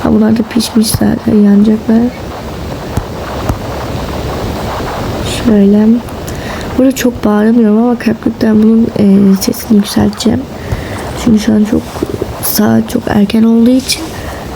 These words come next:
yani kimse uyanmasın evde diye şey yapacağım. Tuz da koyacağım.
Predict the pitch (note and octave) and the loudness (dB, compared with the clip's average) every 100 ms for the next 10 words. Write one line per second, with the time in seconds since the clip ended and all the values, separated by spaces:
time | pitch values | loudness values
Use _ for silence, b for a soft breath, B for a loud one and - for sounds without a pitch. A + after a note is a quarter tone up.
0 | - A3+ G3+ G#3 A#3 A#3 A3 - G#3+ G#3 | -4 2 4 4 2 2 2 4 4 6
1 | A3 A3 - A3 G#3+ G#3+ G#3+ A#3 A#3+ A#3+ | 6 4 2 2 4 4 4 4 4 2
2 | G#3 F#3+ G#3 - C4+ C#4+ - - - - | 4 4 2 -2 -2 -2 -6 -10 -10 -10
3 | - - - - - - - - A#3 A3 | -10 -10 -8 -8 -8 -6 -6 0 2 2
4 | A#3 G#3 A3+ G#3 G3+ G#3 G#3 A3+ | 2 -2 0 2 4 4 4 4